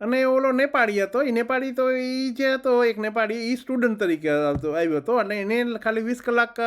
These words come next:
જ મળે કામ કરવાના. તો વીસ કલાકને બદલે એ લગભગ, અ, કેટલા કામ કરતો હતો? સિક્સટી ફાઈવ અવર્સ, પાસઠ કલાક કરતો હતો, પાસઠ કલાક, અ, અઠવાડિયાના, વીકના, રાઈટ? તો એને હિસાબે, એટલે ટૂંકમાં કહેવાનો મતલબ કે ઈ, ઈ એના એ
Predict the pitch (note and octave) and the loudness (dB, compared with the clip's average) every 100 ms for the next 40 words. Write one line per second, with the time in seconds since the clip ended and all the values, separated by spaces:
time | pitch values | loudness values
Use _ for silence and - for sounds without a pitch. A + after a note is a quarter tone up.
0 | A#3 A3 G#3+ G#3+ G3+ F#3 F3+ F3+ D#3 D3 | 0 0 0 0 0 0 -2 -2 -2 -2
1 | D#3 G#3+ A3+ F#3+ G#3+ - A3 A3+ A3 G3+ | -2 -4 -2 -4 -4 -2 0 0 -2 -4
2 | G#3 A3 A3 G#3+ - - - - G#3+ A#3+ | -4 0 0 0 -8 -20 -20 -6 0 2
3 | A#3 G#3+ F#3 A3 G#3+ A3+ A3+ A3+ A#3 A3+ | 2 2 2 2 4 6 8 6 6 4
4 | A3+ A3 A3 G#3 G3+ F#3+ F3 F3 F3 F3+ | 2 -4 -4 -4 0 -2 0 -2 0 0
5 | F#3 - - A#3 G#3+ A#3+ G#3 G#3+ G3+ F3+ | -2 -4 -12 -10 -8 -6 -4 0 0 2
6 | D#3+ C#3+ F#3+ G#3 A#3 G#3 - G3 F3 F3 | 0 -2 -4 -2 -2 -4 -4 0 0 -2
7 | A3 A3+ F#3 F#3+ C4 - _ _ _ _ | -2 0 2 0 0 -6 _ _ _ _
8 | _ _ _ _ G3+ A3+ G3 E3 D3+ D3+ | _ _ _ _ -4 -2 -2 -4 -2 -4
9 | C#3+ E3+ E3+ F3 C#3+ - - F#3+ F3+ G#3 | -4 -2 0 0 -4 -12 -6 -6 0 0
10 | D3+ C3+ B2 C3 G3 - A#2+ G#2+ - _ | 0 -2 -4 -4 -4 -4 -8 -8 -14 _
11 | _ F3 G#3+ B3 _ _ _ _ - _ | _ -4 -4 -4 _ _ _ _ -20 _
12 | _ G#3+ A3 A#3+ A#3 A#3 B3+ B3+ B3 C4 | _ 0 4 4 4 2 2 2 2 0
13 | A#3+ B3 A#3+ A#3 A3 A3+ B3+ A#3 A#3 A#3+ | 2 4 2 0 -4 -4 -4 -2 0 0
14 | A#3 A#3 A#3 A3+ A#3+ A#3+ A#3+ A3 G3+ A3+ | 0 -2 -2 -2 -2 0 -2 -6 -6 -4
15 | G#3 A3 A#3+ A#3 A#3 | 0 0 0 2 2